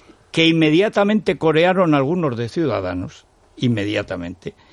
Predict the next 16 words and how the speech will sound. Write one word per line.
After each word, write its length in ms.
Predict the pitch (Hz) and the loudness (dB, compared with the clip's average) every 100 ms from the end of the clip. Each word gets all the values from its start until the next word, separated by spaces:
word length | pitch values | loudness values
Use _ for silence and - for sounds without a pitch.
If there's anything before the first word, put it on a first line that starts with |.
| _ | _
Claro, 280 | - 165 196 | -4 -2 -2
es 240 | 139 156 208 | -4 -4 -4
lo 100 | 196 | -2
que 120 | 175 | -2
decías, 520 | 151 123 190 165 - _ - | -2 -2 -2 -2 -4 _ -2
lo 240 | 143 147 | 0 2
malo 420 | 165 254 220 180 - - - | 2 0 2 0 -4 -14 -6
es 180 | 156 - | -6 -2
que 260 | 175 160 - | -2 -2 -2
el 260 | 143 127 | -2 -2
que 160 | - 127 | -4 0
no 220 | 165 196 | 0 -2
quiera 380 | - 202 190 156 | -4 -2 0 -2
aceptar 560 | - 120 - 147 123 | -4 -8 -2 -2 -2
la 140 | - 95 | -6 -6
naturaleza 680 | 95 85 92 104 135 107 | -6 -8 -4 -2 -2 -4